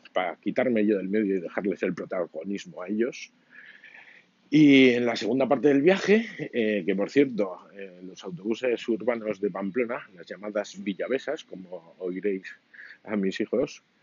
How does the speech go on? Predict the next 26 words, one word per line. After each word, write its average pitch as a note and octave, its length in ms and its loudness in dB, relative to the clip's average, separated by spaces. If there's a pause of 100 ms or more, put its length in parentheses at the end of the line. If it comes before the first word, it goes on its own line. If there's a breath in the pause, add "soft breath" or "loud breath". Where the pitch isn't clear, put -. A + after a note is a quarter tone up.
(460 loud breath)
eh, G2 680 4
pues - 180 -6
son A2+ 240 -2
un A2+ 160 2
verdadero G2 460 2
infierno A#2 640 2
para G2 640 -2
escuchar G#2 640 -4
y B2+ 60 4
editar, F#2+ 580 0
porque E2+ 600 -6
tienen G#2+ 340 0
un F#2+ 260 -4
ruido G#2+ 460 4
de G2 120 -2
fondo A2 380 -4
bestial. D#2 500 -10 (1040 soft breath)
Y A#2 360 8
en G#2 240 4
esta G#2+ 240 -4
segunda A2+ 300 0
parte, A#2+ 260 2
como A2+ 220 2
digo, C#3 340 6 (140)
pues G2 200 -2
voy G#2+ 400 4